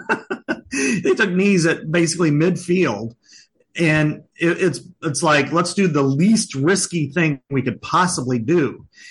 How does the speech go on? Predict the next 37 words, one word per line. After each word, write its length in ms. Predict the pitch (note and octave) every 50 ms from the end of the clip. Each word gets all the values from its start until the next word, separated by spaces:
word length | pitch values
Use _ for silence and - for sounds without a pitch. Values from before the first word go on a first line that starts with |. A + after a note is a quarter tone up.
| - _
and 160 | - C3+ B2+
put 140 | C3+ E3 D#3
our 100 | D3 C3+
def-, 400 | A#2 - - F#3 A#3 A3 - -
you 140 | - F3 D#3+
know, 180 | D3 C#3+ - - - - - _ _
give 200 | - A#3 C#4 C4+
the 80 | B3+ A3
ball 260 | F3 - A3+ A#3+ A#3
back 260 | - A3 G#3+ G#3+ -
to 80 | - G3
our 140 | E3+ D3 A#2+
opponent 300 | B2+ G#3+ A3+ A3+ G3+ C#3+
with 140 | D#3 B2+
a 60 | C3+ B2
chance 440 | - - - - A3 B3 - -
to 100 | - D3
win 600 | A#2+ A2+ A#2+ E3 G#3+ - - D3 G#2+ - - A#2 - _ _ _ _ _ _ _ _ _ _ _ _ -
rather 400 | D3 F3 G3 G#3+ G#3 G3 E3 C#3+
than 260 | C#3+ C#3+ C3+ B2+ C3
try 280 | - D#3+ E3 E3 D#3+
to 220 | D3+ C#3 C#3 - D#3
even 420 | F3+ G3+ G#3 F3 D#3+ C3 B2+ B2+
run 260 | B2+ C#3+ D#3+ G3 G#3
the 100 | F#3+ C#3
football. 600 | - - - F3+ F3+ F3+ - G#2 F2 - - - _ _ _ _ _ _ _ _ _ _ _ _ _ _ -
Um, 460 | D3 D3 D3 C#3 C#3 C3 B2+ C3 C3 _ _ _ _ _ - _ _ _ _ _ _ _ _
you 120 | D3+ C#3+
know, 280 | C#3 C#3 C#3 C3+ C#3 D3+ F3
okay, 340 | - - G#3+ A#3 G#3+ D#3 C#3
that's 360 | C3+ D#3 F3 F#3+ F#3 - D#3
as 160 | C#3+ C3+ B2+
risk 240 | D3+ F#3+ F3+ F3+ -
averse 340 | E3+ C3+ C#3+ E3+ E3 D#3+ -
as 100 | C3 B2+
possible, 520 | - D#3+ F3+ G#3 G3+ F#3 - C3 A#2+ A2+
but, 220 | G#2+ A#2 B2 A#2+